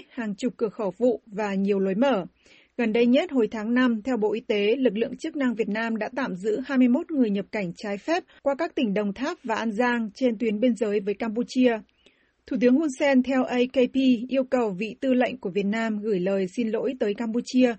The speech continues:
khi cho rằng đây là một sự xúc phạm mà tôi không thể chấp nhận được. Ông Hun Sen cho biết điều này đã thúc đẩy ông tiến hành chiến dịch tiêm chủng cho người dân Campuchia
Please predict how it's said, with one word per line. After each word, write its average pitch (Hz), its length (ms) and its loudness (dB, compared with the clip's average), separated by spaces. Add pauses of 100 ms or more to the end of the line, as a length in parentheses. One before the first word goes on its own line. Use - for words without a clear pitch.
(300)
khi 294 200 -2
cho 277 120 -2
rằng 220 360 0
đây 233 160 2
là 214 180 2
một 190 160 0 (140)
sự 208 160 0
xúc 320 280 -10
phạm 302 300 -2
mà 202 360 -6
tôi 214 160 0
không 233 260 -4
thể 233 100 -2 (100)
chấp 285 120 -6
nhận 269 180 -2
được. 214 220 2 (540)
Ông 269 140 4
Hun 254 240 4
Sen 254 200 4
cho 254 120 0
biết 311 220 -2
điều 240 140 2
này 202 200 -2
đã 202 280 -2
thúc 359 140 -8
đẩy 226 160 0
ông 233 240 0
tiến 220 180 0
hành 233 300 -2
chiến 208 300 -2
dịch 262 280 -6
tiêm 254 180 2
chủng 208 260 -4
cho 240 140 -6
người 226 180 0
dân 226 200 -2
Campuchia 233 580 0